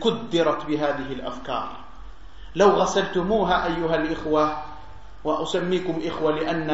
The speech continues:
آباءكم مسلمين وأمهاتكم مسلمات، لو غسلتموها لرأيتم الحق حصحصا، فإن الحق لا يشوبه من الرؤية شائبة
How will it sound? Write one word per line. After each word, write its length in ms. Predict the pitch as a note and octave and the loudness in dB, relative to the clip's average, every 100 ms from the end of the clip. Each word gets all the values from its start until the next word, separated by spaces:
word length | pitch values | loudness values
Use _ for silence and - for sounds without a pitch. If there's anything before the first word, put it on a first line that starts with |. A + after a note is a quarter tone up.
| D3+ - - | -2 -4 0
آباءكم 640 | D3+ E3 E3 D#3+ D#3 D3+ | 4 8 8 4 0 -2
مسلمين 540 | D3+ D3+ D3+ D#3 D#3 | -4 0 2 4 4
وأمهاتكم 880 | D3 D3+ D3+ D3+ D3+ C#3+ D3+ D3+ C#3+ | 2 0 0 2 2 2 0 -4 -4
مسلمات، 560 | C#3+ - D#3 D#3+ E3 - - - - - - - | -6 -6 -2 2 4 2 -4 -10 -12 -14 -6 8
لو 140 | A3+ | 10
غسلتموها 920 | A3+ G#3+ A3 G#3 - G3+ B3 B3 G#3 | 12 8 6 4 4 2 4 8 10
لرأيتم 760 | G3+ G3+ G#3 A#3+ B3 B3 A3+ G#3+ | 12 12 10 8 4 6 6 6
الحق 540 | G3 - D4 - - | 4 4 4 2 6
حصحصا، 1000 | G#3+ - D#4+ - - B3+ G#3+ C#3 G#2+ - - - - - - - - - | 8 10 8 8 8 10 10 6 2 -4 -10 -12 -14 -12 -12 -12 -8 -2
فإن 360 | F3 G3 F3 | 0 2 2
الحق 520 | D#3+ D#3 - G#3 - B3+ B3 - - - - - - | 2 2 0 -2 6 10 12 10 4 -4 -8 -12 -10
لا 380 | C#3 F3 F3 D#3 | 2 6 6 6
يشوبه 840 | C#3+ - F3+ D#3 D#3+ - D3+ A#2+ - - - D3+ | 2 2 0 2 2 2 2 0 -6 -12 -6 -2
من 180 | D#3 | 4
الرؤية 680 | D3+ D3 D#3 D3+ D3 C3+ C3+ | 4 4 0 0 0 0 -4
شائبة 560 | - C3 A#2 A#2+ G2+ | -2 -2 0 -2 -4